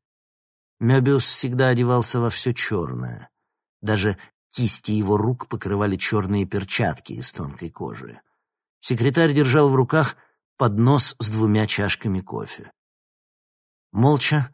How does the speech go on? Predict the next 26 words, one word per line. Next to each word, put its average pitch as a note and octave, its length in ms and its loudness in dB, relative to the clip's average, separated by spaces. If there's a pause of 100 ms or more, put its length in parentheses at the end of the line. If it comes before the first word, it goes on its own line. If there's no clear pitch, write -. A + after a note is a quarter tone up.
(100)
пройдя A#2+ 380 2
в - 100 -2
кабинет, A#2+ 720 0
Андрей A2 520 0
опустил A#2+ 520 -4
поднос G#2 580 -2
на G2 120 -2
стол. - 540 -4 (560)
Когда A#2+ 320 2
он C3 100 4
склонился C#3+ 640 2
над D3+ 160 0
столом, D3 500 2
на C3+ 60 2
его C3 240 2
груди B2 320 0
качнулась B2+ 540 -2
цепочка - 640 -4
с - 140 -4
небольшим A#2+ 500 0
золотым A#2 360 0
медальоном, A#2 760 0
в - 80 -8
каких - 320 -10
обычно F2 400 -6
хранят F2+ 460 -6